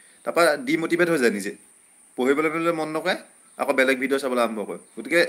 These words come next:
সেই ইউটিউবাৰখিনিয়ে কি কৰিছে, তোমালোকক ডিমটিভেট কৰি আছে পঢ়াৰ পৰা। গতিকে তোমালোকৰ কামটো হৈছে পঢ়া। তোমালোকক, তেওঁলোকে ক'বহে লাগিছিলে যে এতিয়া পঢ়ি থকা বা এক্সাম চৰকাৰৰ ওপৰত ডিপেণ্ড কৰিব। আজি মই চিঞৰি থাকিলে চৰকাৰে ডিচিশ্যন সলনি কৰিব নি?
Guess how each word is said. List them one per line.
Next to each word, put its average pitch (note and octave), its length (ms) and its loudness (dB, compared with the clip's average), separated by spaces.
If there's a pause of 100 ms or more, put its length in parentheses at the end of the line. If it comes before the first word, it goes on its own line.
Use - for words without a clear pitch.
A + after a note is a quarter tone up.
(420)
সেই D3+ 180 2
ইউটিউবাৰখিনিয়ে F3 540 4
কি F3+ 100 -4
কৰিছে, F#3 200 0
তোমালোকক E3+ 460 -2
ডিমটিভেট F3 460 0
কৰি F3 200 4
আছে - 140 -4 (440)
পঢ়াৰ A2+ 280 4
পৰা। F#2+ 160 -4 (640)
গতিকে C#3+ 160 2
তোমালোকৰ D3+ 520 2
কামটো E3+ 280 2
হৈছে F#3 160 0
পঢ়া। F3+ 280 2 (640)
তোমালোকক, D3+ 380 0 (180)
তেওঁলোকে E3+ 260 0
ক'বহে D3 280 2
লাগিছিলে E3 280 2
যে D#3+ 100 0
এতিয়া D#3 240 0
পঢ়ি C3+ 220 -2
থকা D3 240 -2 (400)
বা B2+ 140 2
এক্সাম B2 300 0
চৰকাৰৰ C3 340 2
ওপৰত B2+ 120 0
ডিপেণ্ড B2 260 -4
কৰিব। A2+ 160 -6
আজি G#2+ 240 -2
মই C3 260 -2
চিঞৰি C#3+ 220 -2
থাকিলে C#3+ 240 -2
চৰকাৰে D3 300 0
ডিচিশ্যন C#3 400 -6
সলনি C#3 240 -4
কৰিব D#3 200 -4
নি? G#2 100 -8